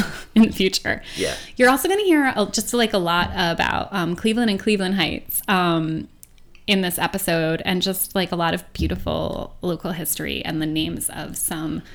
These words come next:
Speaker 1: awesome venues and bookstores and other, uh, bars and such, past and present. So
Speaker 2: Mm-hmm.
Speaker 1: if you're not from Cleveland, um, I guess you'll enjoy them as local color. And if
Speaker 2: Yeah.
Speaker 1: you are from here,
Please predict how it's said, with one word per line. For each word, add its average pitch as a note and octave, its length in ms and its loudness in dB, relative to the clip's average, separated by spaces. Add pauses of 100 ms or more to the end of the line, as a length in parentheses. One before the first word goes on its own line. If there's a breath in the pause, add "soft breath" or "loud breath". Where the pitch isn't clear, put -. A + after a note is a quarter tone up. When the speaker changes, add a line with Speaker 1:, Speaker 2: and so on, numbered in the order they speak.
(580 loud breath)
Speaker 1:
awesome D#3 580 -4 (160)
venues D#3+ 760 0 (100)
and D#3 600 -4
bookstores E3 1000 -2
and F3 120 -2
other, E3 540 -4 (120)
uh, - 440 -8 (140)
bars E3+ 340 0
and E3 100 -2
such, E3 280 -4
past E3 320 -8
and D#3 100 -6
present. D#3+ 540 -8
So F3+ 380 2 (180 loud breath)
Speaker 2:
Mm-hmm. G2+ 240 -12 (120)
Speaker 1:
if G3+ 120 -2
you're G#3 100 2
not F#3 160 4
from A3 140 6
Cleveland, F#3 640 0 (120)
um, D#3+ 540 -4 (840)
I F#3 80 0
guess F3 200 0
you'll F#3 120 2
enjoy E3+ 240 2
them E3+ 140 0
as D#3+ 280 -4 (160)
local E3 400 -2
color. F3+ 480 -4 (300)
And F3 100 2
if G#3+ 80 -2
Speaker 2:
Yeah. F#3+ 60 -4
Speaker 1:
you F3+ 120 -2
are E3 160 -6
from E3+ 200 -10
here, E3+ 360 -8